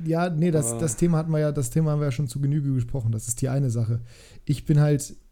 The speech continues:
Speaker 1: weiterhin, ich find's halt weiterhin quatschig, wenn du als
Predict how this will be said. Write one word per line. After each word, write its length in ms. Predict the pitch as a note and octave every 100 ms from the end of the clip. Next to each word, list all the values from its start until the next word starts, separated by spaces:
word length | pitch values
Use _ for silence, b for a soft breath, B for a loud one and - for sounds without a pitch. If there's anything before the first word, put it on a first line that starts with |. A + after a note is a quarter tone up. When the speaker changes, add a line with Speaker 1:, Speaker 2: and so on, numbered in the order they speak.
| - -
Speaker 1:
weiterhin, 800 | B2+ D3 E3 C#3+ D3 D3+ D3+ C#3 - - - - - - - - - -
ich 160 | A#2+ -
find's 180 | F#3+ D#3+
halt 160 | C3
weiterhin 440 | C3 D#3 D#3+ C#3 B2
quatschig, 680 | - D3+ - C#3 E3+ - - - - - - - - -
wenn 300 | A2+ C3+ C#3
du 580 | C3+ C#3 C3+ C3 C3 B2+
als 680 | C3 B2+ B2+ A#2+ A#2 - -